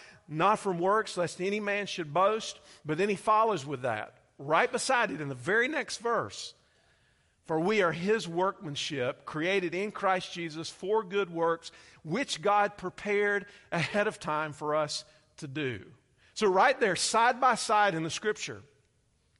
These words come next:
we're shown this truth that there is absolutely nothing that we can do to earn our sal-, salvation.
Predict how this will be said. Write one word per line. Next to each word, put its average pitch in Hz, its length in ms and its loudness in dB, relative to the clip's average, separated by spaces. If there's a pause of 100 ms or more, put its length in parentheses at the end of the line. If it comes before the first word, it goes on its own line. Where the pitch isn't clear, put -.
(340)
we're 180 120 2
shown 233 360 2
this 220 200 2
truth 175 420 0 (380)
that 190 120 4
there 208 120 6
is 175 120 0
absolutely 208 640 2
nothing 226 560 2
that 233 100 -2
we 220 120 -6
can 196 160 -4
do 180 160 4
to 151 100 0
earn 156 240 -2
our 143 120 -2
sal-, 143 380 0
salvation. 139 640 -2